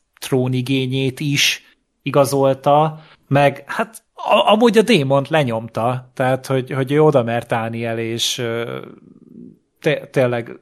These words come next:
szembe mert vele szállni, amire ugye nem sokan hajlandóak, ö, ebben a birodalomban. Tehát ugye az Otto is meghunyászkodott végül, mert pont egy sárkánnyal volt több a démonnak, mint kéne a helyzethez. Ugye a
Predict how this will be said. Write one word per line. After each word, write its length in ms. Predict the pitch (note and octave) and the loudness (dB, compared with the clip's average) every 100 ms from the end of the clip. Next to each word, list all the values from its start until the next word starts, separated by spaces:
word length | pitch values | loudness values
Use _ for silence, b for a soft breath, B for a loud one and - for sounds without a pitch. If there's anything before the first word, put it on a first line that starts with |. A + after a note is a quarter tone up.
| _ | _
szembe 380 | - A#2+ G#2+ A#2 | -10 -6 -6 -6
mert 220 | A2+ - | -8 -6
vele 160 | A2+ | -6
szállni, 340 | A#2 B2+ A2+ A#2 | -4 -4 -4 -6
amire 300 | A#2 B2 A#2+ | -6 -4 -4
ugye 180 | A#2 B2 | -4 -4
nem 160 | B2+ | -4
sokan 380 | C3 C#3 - A2+ | -4 -6 -4 -6
hajlandóak, 880 | G#2+ G#2 G2+ G#2 F#2+ F2+ - - - b _ _ _ _ _ | -4 -8 -8 -10 -12 -12 -14 -18 -20 b _ _ _ _ _
ö, 400 | - A2+ A2+ A2+ - | -2 -2 -2 -4 -4
ebben 320 | C#3+ A2+ A#2 | -4 -2 -2
a 300 | A2+ A2 A2+ | 0 -2 -4
birodalomban. 840 | - C3 A#2+ A2+ G#2 G#2 G#2 G#2+ A2 | -8 -2 -2 -2 -4 -8 -8 -8 -6
Tehát 200 | A2+ - | -8 -8
ugye 140 | A2 | -6
az 120 | G#2+ | -4
Otto 320 | C3 C#3 D3 C3+ | -2 -2 0 0
is 140 | B2+ | 0
meghunyászkodott 840 | C3+ B2+ C#3 B2 C3 - C3 B2+ | -2 -2 -2 0 0 0 0 -2
végül, 520 | - B2 A#2+ B2 B2+ A#2+ | 0 0 0 0 0 0
mert 240 | A2 G#2+ - | -4 -6 -6
pont 240 | B2 A2 | -4 -4
egy 100 | A2+ | -4
sárkánnyal 540 | - A#2 A2 A#2 A2+ G#2+ | -4 -4 -4 -6 -6 -4
volt 220 | A2+ A2+ | -4 -4
több 200 | - A2 | -4 -4
a 60 | A#2 | -4
démonnak, 460 | A2+ A2 A2+ A2+ | -4 -6 -6 -8
mint 180 | - A2 | -8 -10
kéne 400 | - A#2+ A#2+ C3 - B _ _ | -4 -2 -2 -4 -6 B _ _
a 80 | - | -4
helyzethez. 840 | A#2 C3 C3+ C3 - C3+ B2+ - - _ - | 0 0 0 -2 2 0 0 -8 -20 _ -6
Ugye 260 | A2+ A#2+ | 0 2
a 340 | A#2 A#2 A2+ | 4 4 2